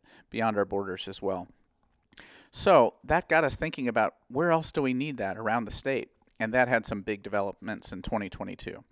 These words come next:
So I already referenced the Missouri River Center. So Larry and Brenda Potterfield donated this hundred sixty-four acres outside of Columbia.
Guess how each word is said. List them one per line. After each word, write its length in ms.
So 400
I 100
already 280
referenced 500
the 60
Missouri 340
River 260
Center. 320
So 260
Larry 280
and 100
Brenda 200
Potterfield 640
donated 480
this 140
hundred 300
sixty-four 540
acres 360
outside 360
of 80
Columbia. 500